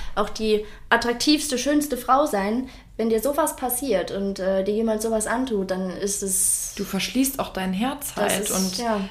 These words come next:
Speaker 2: das finde ich halt das Schlimme, dass dein ehemaliger Partner gar nicht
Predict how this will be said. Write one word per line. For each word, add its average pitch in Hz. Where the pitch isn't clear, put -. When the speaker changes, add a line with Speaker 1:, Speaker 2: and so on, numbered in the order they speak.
Speaker 2:
das 208
finde 220
ich 214
halt 196
das 190
Schlimme, 226
dass 196
dein 196
ehemaliger 208
Partner 202
gar 202
nicht 202